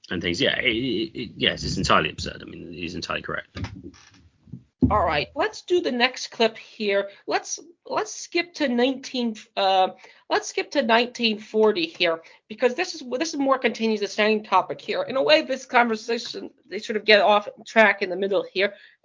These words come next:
Speaker 2: but, and they'll get back to the same track. So let's skip to nineteen forty. Um, and this is more about, like, Assange agreeing about the, the Democrats. Again, the Republicans started the war. Everyone knows this here. But what's forgotten here is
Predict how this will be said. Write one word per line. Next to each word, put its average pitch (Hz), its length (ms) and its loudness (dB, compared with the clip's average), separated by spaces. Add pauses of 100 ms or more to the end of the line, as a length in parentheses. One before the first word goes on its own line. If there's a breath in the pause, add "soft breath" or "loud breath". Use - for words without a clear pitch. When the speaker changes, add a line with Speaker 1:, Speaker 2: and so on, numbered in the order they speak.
(120)
Speaker 2:
but, 208 140 0
and 220 100 4
they'll 208 120 2
get 214 200 2
back 208 200 6
to - 60 -18
the 190 80 -4
same 190 200 -2
track. 190 160 -8
So 320 160 -8
let's 359 140 -4
skip 494 220 0
to 294 100 -2
nineteen 247 460 -2
forty. 208 420 2 (420 soft breath)
Um, 185 400 0
and 190 160 -8
this 302 140 0
is 277 100 -8
more 247 200 6
about, 196 300 6
like, - 300 -4
Assange 202 600 2
agreeing 185 540 -2
about 170 420 2 (360)
the, 175 120 -8 (100)
the 180 140 -4
Democrats. 175 760 0 (140)
Again, 277 280 8
the 233 60 -2
Republicans 294 480 0
started 247 340 4
the 175 60 -6
war. 180 160 2
Everyone 226 380 4
knows 202 280 0
this - 240 -2
here. 165 240 -4 (360 soft breath)
But 214 120 -2
what's 226 180 2
forgotten 220 480 2
here 202 320 0
is 180 420 -4